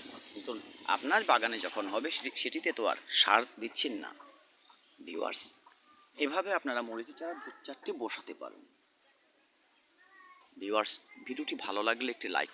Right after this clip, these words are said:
করবেন, আর কমেন্ট না করে চলে যাবেন না, কিছু তো কমেন্ট করে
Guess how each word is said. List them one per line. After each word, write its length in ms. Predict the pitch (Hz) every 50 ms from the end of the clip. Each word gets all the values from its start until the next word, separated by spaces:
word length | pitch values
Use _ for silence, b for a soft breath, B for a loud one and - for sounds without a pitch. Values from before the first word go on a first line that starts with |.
| -
করবেন, 260 | - 104 104 117 127 156 - _ _ _ _ _ _ _ - - - - _ _ _ _ - - - - - - _ _ _ - 90 87
আর 100 | 67 - - - 269 - - - - _ _ - - - _ _ _ _ _ _ _ _ _ _ _ _ _ _ _ _ _ _ _ _ _ _ _ - _ _ _ _ -
কমেন্ট 360 | - 120 127 156 175 180 165 - - 117 107
না 80 | 104 104 120 -
করে 160 | - 160 165 165 - -
চলে 160 | 113 92 87 78
যাবেন 220 | 76 65 67 64 57 53
না, 80 | 50 - - - - - - - - _ - - _ _ - - - _ _ _ _ _ -
কিছু 200 | - 104 - - - -
তো 40 | - - -
কমেন্ট 240 | 113 107 98 95 90 -
করে 140 | 90 85 87